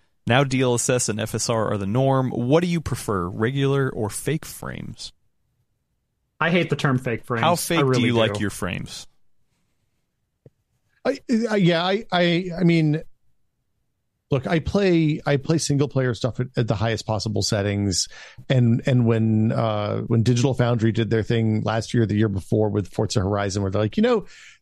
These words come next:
Speaker 3: thirty frames a second with, uh, motion blur on isn't that bad." I watched that video and I tried it, and I was like, "Man, okay, this isn't that bad." Um, but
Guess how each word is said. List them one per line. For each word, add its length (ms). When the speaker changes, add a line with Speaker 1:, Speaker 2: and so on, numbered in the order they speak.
Speaker 3:
thirty 240
frames 320
a 60
second 560
with, 360
uh, 360
motion 420
blur 240
on 220
isn't 240
that 240
bad." 360
I 100
watched 260
that 100
video 240
and 80
I 80
tried 320
it, 60
and 80
I 20
was 140
like, 180
"Man, 440
okay, 240
this 200
isn't 280
that 220
bad." 460
Um, 640
but 320